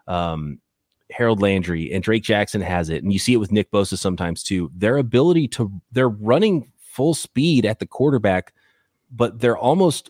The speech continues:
completely horizontal. It's pretty crazy. And, yeah, they're flex-, like, uh, just everything's flexible. Their ankles are flexible. Their,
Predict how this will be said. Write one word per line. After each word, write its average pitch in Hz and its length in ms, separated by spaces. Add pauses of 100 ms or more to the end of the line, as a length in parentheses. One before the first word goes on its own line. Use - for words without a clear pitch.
(120)
completely 127 440
horizontal. 104 680 (1040)
It's 104 140
pretty 139 180
crazy. 107 500
And, 101 160 (200)
yeah, 117 100
they're 113 160
flex-, - 380
like, 120 260
uh, 127 80
just 117 220
everything's 147 420
flexible. 120 400
Their 107 180
ankles 127 460
are 110 60
flexible. 90 640
Their, 101 320